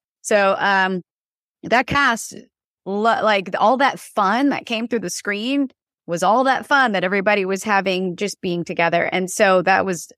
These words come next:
kind of a dream job. And it was here in Los Angeles. Um, for that, I auditioned, and I auditioned in season one a couple times. And the show creators, of course, they already knew my husband because he plays Detective Kevin Ryan.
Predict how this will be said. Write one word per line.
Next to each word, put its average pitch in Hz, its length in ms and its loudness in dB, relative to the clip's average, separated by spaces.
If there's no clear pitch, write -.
kind 180 380 -2
of 185 100 -4
a 185 40 -6
dream 175 320 -4
job. 165 340 0
And 202 160 2
it - 40 -4
was 185 140 -2
here 185 180 0
in 175 80 0
Los 165 200 0
Angeles. 170 520 0
Um, 180 460 2
for 226 220 4
that, 196 720 2
I 190 500 0
auditioned, 190 760 -2
and 175 400 2
I 185 160 4
auditioned 220 360 0
in 214 120 2
season 196 440 -4
one 175 520 2
a 170 60 -8
couple 247 280 -4
times. 160 500 -4
And 180 540 0
the 175 420 2
show 254 460 0
creators, 185 580 0
of 196 80 -8
course, 233 220 0
they 214 180 2
already 240 260 2
knew 202 200 -2
my 180 160 0
husband 185 500 -2
because 190 380 -2
he 190 320 -2
plays 175 380 -2
Detective 175 420 -8
Kevin 170 240 -2
Ryan. 165 340 -2